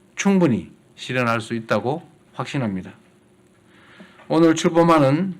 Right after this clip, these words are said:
국가 에이아이 전략위원회는 에이아이 삼 대 강국의 실현을 위한 대한민국의 총사령탑입니다.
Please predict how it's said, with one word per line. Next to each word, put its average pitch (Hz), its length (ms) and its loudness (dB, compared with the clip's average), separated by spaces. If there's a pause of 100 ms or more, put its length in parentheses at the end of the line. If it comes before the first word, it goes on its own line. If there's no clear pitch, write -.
(380)
국가 139 420 0
에이아이 139 480 0
전략위원회는 135 1000 0 (800)
에이아이 156 360 4
삼 170 300 -2
대 180 200 4
강국의 156 420 0
실현을 147 440 0
위한 120 400 -2 (360)
대한민국의 113 800 0 (300)
총사령탑입니다. 143 1400 -6